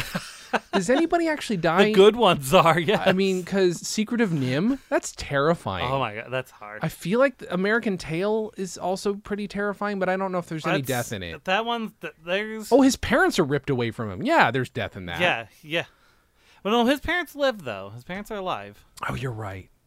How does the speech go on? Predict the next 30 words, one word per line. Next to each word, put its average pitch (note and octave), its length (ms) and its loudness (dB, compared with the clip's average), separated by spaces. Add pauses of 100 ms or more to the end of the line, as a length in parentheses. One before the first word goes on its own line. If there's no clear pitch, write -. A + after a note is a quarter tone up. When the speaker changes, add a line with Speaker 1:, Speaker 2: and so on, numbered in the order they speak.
Speaker 2:
Okay, E3 480 4
it's E3+ 200 0
just F#3+ 140 4
Speaker 1:
But, F#3 180 6
Speaker 2:
very D3+ 140 4
Speaker 1:
but G3+ 180 6
he, G#3+ 200 0
but G3 240 2
he G3+ 120 0
get, G#3 300 -4
he, F3 80 -8
but E3 200 -6
he D#3+ 100 -8
disappears. C3+ 680 -8
Speaker 2:
Yeah. G2+ 160 -10 (460)
Speaker 1:
And C3 340 -8
he C#3+ 100 -6
doesn't D3 320 -4
know D3+ 120 -2
where D3+ 160 -2
they D#3+ 180 -2
are, A2 420 -6 (140)
right? B2 380 -10 (200)
Speaker 2:
Mm-hmm. F3 360 -6 (1700)
Who's A#3+ 140 -2
that C#4 120 0
mouse D3 280 -4
he's A#2+ 140 -8
singing D#2+ 340 -12
to? - 100 -16